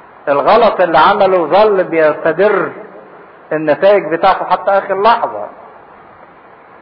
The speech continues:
طب أمال أنا تبت ليه؟ أنا تبت من أجل خلاص روحي، من أجل حياتي الأبدية. لكن الله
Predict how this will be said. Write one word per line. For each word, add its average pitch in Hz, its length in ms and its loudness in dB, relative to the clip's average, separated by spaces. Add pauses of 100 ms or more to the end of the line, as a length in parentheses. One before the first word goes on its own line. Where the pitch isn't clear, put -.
(1080)
طب 131 120 -2
أمال 165 280 0
أنا 214 200 2
تبت 233 320 -2
ليه؟ 220 340 2 (800)
أنا 165 220 2
تبت 269 340 0
من 202 240 0
أجل 226 340 2
خلاص 196 560 2
روحي، 185 460 -2 (160)
من 117 180 -12
أجل 156 280 -2
حياتي 175 300 2
الأبدية. 139 720 -4 (720)
لكن 175 320 -2
الله 214 580 2